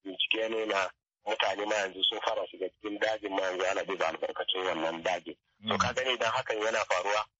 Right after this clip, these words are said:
Speaker 1: bai sake zama natural forest ba, saboda natural forest din shi ne wuraren da mutum bai taba ma shiga ba ma. Eh, to, to, tunda ana samun bayanan cewa a haka din ma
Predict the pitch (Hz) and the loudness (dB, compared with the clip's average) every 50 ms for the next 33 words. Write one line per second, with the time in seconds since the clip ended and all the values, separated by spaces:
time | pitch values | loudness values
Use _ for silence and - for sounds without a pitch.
0 | _ _ _ - - - - 123 123 120 - 107 95 104 104 107 107 107 107 107 | _ _ _ -4 -4 0 2 2 0 2 0 -2 0 2 2 2 2 2 0 0
1 | - 113 110 110 107 - 107 101 92 90 - _ - 92 - 113 113 117 113 107 | 0 0 0 0 0 2 0 0 0 -2 -4 _ -4 -2 -2 -2 -4 -2 -2 0
2 | 98 110 110 - - 127 127 - - 123 117 117 110 - - - 127 120 - 123 | 0 0 0 0 2 0 2 2 2 0 0 0 -2 -4 -4 -4 -4 -2 0 0
3 | 123 120 117 107 110 117 123 117 110 107 110 110 107 107 95 85 - - 113 - | 0 2 2 2 2 2 2 2 2 0 -2 -2 0 0 2 2 0 -2 0 0
4 | - 156 147 131 117 110 - - 117 107 98 101 104 - - 85 87 87 - 87 | 2 0 2 0 0 0 0 2 2 2 2 2 2 2 0 0 0 -2 0 0
5 | 82 85 - - - 113 113 107 104 98 92 90 - - 98 92 - 110 98 - | 0 -2 -4 -4 -2 2 2 4 4 4 2 2 0 -2 0 0 0 0 0 0
6 | 135 139 139 123 113 107 117 123 135 117 - - 117 120 123 113 104 - 101 95 | 0 2 2 2 4 4 2 2 2 0 2 0 0 0 0 0 0 2 2 2
7 | 98 104 110 110 - - 117 107 101 98 - - 92 - - 120 - - - - | 2 0 -2 -2 -2 0 2 2 2 4 4 2 2 2 2 0 0 -2 -4 -4
8 | 110 107 101 101 | -4 -2 2 2